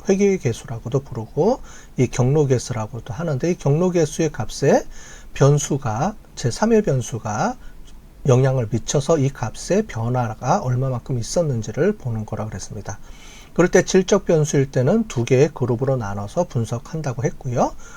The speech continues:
그래서 이전 동영상에서 설명을 했습니다.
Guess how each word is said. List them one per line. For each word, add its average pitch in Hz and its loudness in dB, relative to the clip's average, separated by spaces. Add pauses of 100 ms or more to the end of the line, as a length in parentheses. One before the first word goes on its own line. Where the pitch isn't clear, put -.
(180)
그래서 123 -2
이전 123 2
동영상에서 113 -2
설명을 120 -6
했습니다. 117 -6